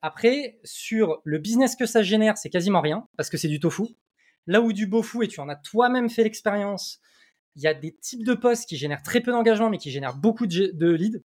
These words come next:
et qualifiés, et qui apportent de la crédibilité, et cetera, et cetera. Et après, euh, euh, la qualification des personnes qui m'ajoutent dans leur réseau.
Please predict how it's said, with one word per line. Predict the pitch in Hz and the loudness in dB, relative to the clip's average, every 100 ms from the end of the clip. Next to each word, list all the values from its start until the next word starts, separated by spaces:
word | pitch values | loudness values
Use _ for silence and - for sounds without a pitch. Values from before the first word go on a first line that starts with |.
| _ _ | _ _
et | 165 | -6
qualifiés, | 165 175 - 185 - _ _ _ _ _ _ _ _ _ | 0 0 0 -6 -6 _ _ _ _ _ _ _ _ _
et | 156 | -8
qui | 170 | -4
apportent | 160 165 | -4 -4
de | |
la | 151 | -8
crédibilité, | 143 170 156 147 151 156 156 | -8 -10 -12 -10 -8 -2 -2
et | |
cetera, | 151 147 127 | -2 -2 -2
et | 127 | -2
cetera. | - 131 - _ _ _ _ _ _ _ _ _ _ - - - - - | -4 -4 -4 _ _ _ _ _ _ _ _ _ _ -20 -20 -20 -20 -4
Et | 196 | 0
après, | 190 190 - 226 247 302 - | 0 -2 -2 0 0 -2 -6
euh, | 165 160 156 156 151 151 147 147 147 147 147 143 - _ _ _ _ _ _ _ _ - _ - | 0 2 4 4 4 2 2 0 -2 -2 -2 -4 -8 _ _ _ _ _ _ _ _ -20 _ 2
euh, | 147 143 139 135 135 135 139 _ | 4 4 2 0 -2 -6 -10 _
la | 156 147 147 | -8 -4 -2
qualification | 147 - 247 233 247 233 226 240 | -2 2 2 2 0 0 2 4
des | 214 | 2
personnes | 196 - 214 | 2 0 0
qui | 208 | 2
m'ajoutent | 175 180 190 | 2 2 2
dans | 170 | 2
leur | 160 | 4
réseau. | 151 165 240 | 4 4 2